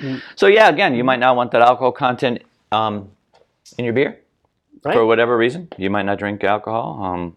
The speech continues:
Speaker 2: you might drink alcohol, but you just don't want it at nine o'clock in the morning at a race, or
Speaker 1: <laughs> Right.
Speaker 2: maybe you just wanna, you know, hanging out with your buddies after a run, and, uh, you wanna just sip one back, you know.
Speaker 1: Right.
Speaker 2: You don't wanna dehydrate yourself or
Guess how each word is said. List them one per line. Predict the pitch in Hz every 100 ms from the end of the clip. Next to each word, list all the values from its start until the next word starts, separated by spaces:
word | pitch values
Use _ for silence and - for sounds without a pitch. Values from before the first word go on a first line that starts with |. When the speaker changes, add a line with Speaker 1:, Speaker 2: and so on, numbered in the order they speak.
| -
Speaker 2:
you | 90
might | 92 101 - _ _ _
drink | - 95
alcohol, | 101 95 98 104
but | 87
you | 87
just | 92
don't | - 80
want | 90 90
it |
at | 82
nine | 95
o'clock | 92 95
in | 87
the |
morning | 95 101 90
at |
a | 80
race, | 95 131 -
or | 85 98
Speaker 1:
<laughs> | - - -
Right. |
Speaker 2:
maybe | - 220 214
you | 202
just | 202 -
wanna, | 190 196
you | 196
know, | 170
hanging | 165 165
out | 165
with | 160
your | 151
buddies | 147 151 135
after | 139 135 139 135 127
a | 123
run, | 120 139 - _ _
and, | 113 120 117
uh, | 113
you | 117 117
wanna | 120
just | 123 123
sip | - 170 - -
one | 98 92
back, | 127 131 -
you | 95
know. | 101 131 _ _ -
Speaker 1:
Right. | 147 294 - _ _ _ -
Speaker 2:
You | - - 110
don't |
wanna | 95
dehydrate | 95 101 95 101
yourself | 90 110 107 120
or | 85